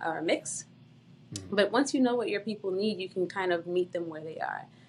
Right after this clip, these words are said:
Speaker 1: And so our people needed resources. And so what was important at the time was making sure that we are not just posting just to post on social media,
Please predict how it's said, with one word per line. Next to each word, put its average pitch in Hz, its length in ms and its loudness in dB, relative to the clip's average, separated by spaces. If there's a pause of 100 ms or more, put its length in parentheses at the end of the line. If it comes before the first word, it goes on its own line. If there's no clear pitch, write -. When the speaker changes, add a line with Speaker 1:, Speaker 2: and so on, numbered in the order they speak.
(160)
Speaker 1:
And 180 100 -8
so 180 140 0
our 269 260 4
people 226 280 -2
needed 180 320 0
resources. - 720 -10 (280)
And 170 100 -10
so 175 680 4
what 196 160 -2
was 196 140 -2
important 185 420 -2
at 190 100 0
the 190 80 -4
time 202 380 -4
was 175 180 2
making 175 240 -2
sure 175 200 -4
that 165 180 -4
we 175 160 -2
are 165 360 2
not 196 220 2
just - 240 -12
posting 190 420 -2
just 170 220 -8
to - 60 -16
post 190 300 -6
on 170 120 -2
social 165 280 -6
media, 180 520 4